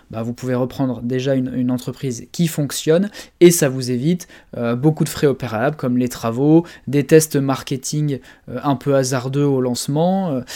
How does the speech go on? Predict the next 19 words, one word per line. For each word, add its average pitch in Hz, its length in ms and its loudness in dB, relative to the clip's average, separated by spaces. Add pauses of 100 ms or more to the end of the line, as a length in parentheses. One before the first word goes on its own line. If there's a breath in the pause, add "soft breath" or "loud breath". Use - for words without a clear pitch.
(240 loud breath)
euh, 117 320 -4
ça, 175 260 6
c'est, 175 380 4
euh, 139 200 2
le 139 140 2
vendeur 143 480 2
qui 143 140 -8
l'aura 117 200 -2
fait 156 280 -4
avant 131 180 -4
vous. 107 140 -10 (640 loud breath)
Après, 226 420 4
c'est - 160 2
pas 170 120 4
parce 170 160 4
que 151 80 0
le 147 120 2
prix, 175 360 0 (360 soft breath)
euh, 120 500 -2